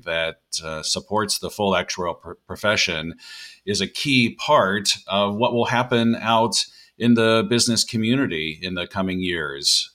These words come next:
Uh, we have done a lot of research and professional development on artificial intelligence already, uh, as it really came into being in its early years, uh, over the past decade.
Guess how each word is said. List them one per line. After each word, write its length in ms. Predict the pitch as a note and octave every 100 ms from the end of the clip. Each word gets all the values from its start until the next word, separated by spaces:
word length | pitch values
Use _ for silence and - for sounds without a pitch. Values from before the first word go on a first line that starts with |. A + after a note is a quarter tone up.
| _
Uh, 140 | D#2+ D#2+
we 120 | G2+
have 140 | F#2+
done 200 | F2 G2+
a 60 | F#2+
lot 360 | F2+ F#2+ G2+ G2+
of 260 | F#2+ F2
research 520 | G#2 G#2+ A2 G#2 G2+
and 120 | F#2 F#2
professional 520 | F#2+ G2+ G2 - F#2
development 600 | E2+ F2 G2+ G#2+ G#2+ G2+
on 120 | F#2
artificial 480 | F#2+ F#2+ G2+ - F#2+
intelligence 800 | F#2 G2 G2 F#2+ F#2+ F#2+ - - - - - _
already, 680 | F#2 F2+ F2 F#2 A#2+ B2+ B2 F2
uh, 120 | E2+
as 180 | F2 F#2
it 160 | F2+ F#2
really 200 | G2 F2+
came 340 | - A2 G#2+
into 320 | G2+ G2+ G2+
being 600 | E2+ F2+ G2 A#2+ B2+ A#2
in 120 | F#2+ F#2+
its 180 | F2+
early 280 | - G#2 G2
years, 680 | F#2 F#2+ G#2 A#2+ B2 - -
uh, 140 | F2+ F2+
over 220 | F#2 F#2
the 100 | F2
past 340 | F#2+ F#2 -
decade. 540 | G2 G2 G#2 G#2+ A#2